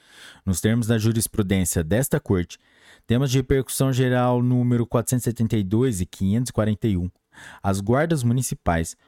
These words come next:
sob o aspecto material, exercem atividade típica de segurança pública, consubstan-, consubstanciada na proteção de bens,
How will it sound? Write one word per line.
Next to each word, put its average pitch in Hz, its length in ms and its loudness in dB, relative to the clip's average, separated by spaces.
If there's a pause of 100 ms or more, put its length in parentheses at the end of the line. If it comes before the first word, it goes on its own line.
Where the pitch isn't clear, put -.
sob 101 260 0
o 101 40 2
aspecto 90 480 -2
material, 104 640 0 (220)
exercem 127 500 0
atividade 135 600 0
típica - 380 -4
de 127 100 -6
segurança 131 500 0
pública, 123 520 -2 (340)
consubstan-, 110 880 0 (220)
consubstanciada 131 1300 0
na 85 100 0
proteção 82 500 -4
de 113 160 -2
bens, 107 380 -2